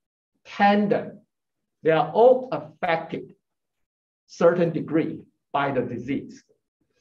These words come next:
And even underneath of the cartilage,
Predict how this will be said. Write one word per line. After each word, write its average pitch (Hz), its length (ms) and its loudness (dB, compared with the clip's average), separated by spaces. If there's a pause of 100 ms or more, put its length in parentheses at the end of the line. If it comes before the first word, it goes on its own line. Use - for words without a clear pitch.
(460)
And 214 500 0
even 214 600 0 (360)
underneath 220 1300 0
of 151 220 -4
the 139 100 -6
cartilage, 196 720 -4